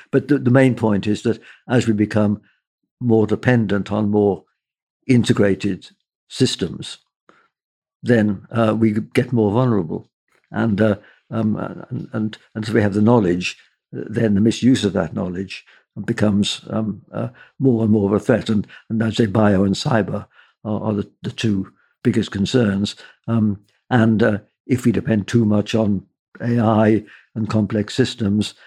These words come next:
then, um, just breakdowns. It may be that they,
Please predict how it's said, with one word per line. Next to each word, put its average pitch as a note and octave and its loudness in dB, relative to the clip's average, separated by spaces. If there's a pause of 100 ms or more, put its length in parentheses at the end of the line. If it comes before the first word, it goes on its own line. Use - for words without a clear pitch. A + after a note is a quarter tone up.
(160)
then, A2+ 2
um, A2 -2 (380)
just G#2+ 0
breakdowns. A2 0
It G#2+ -6
may A2+ 0
be G#2+ -2
that G#2 -6
they, G#2+ -6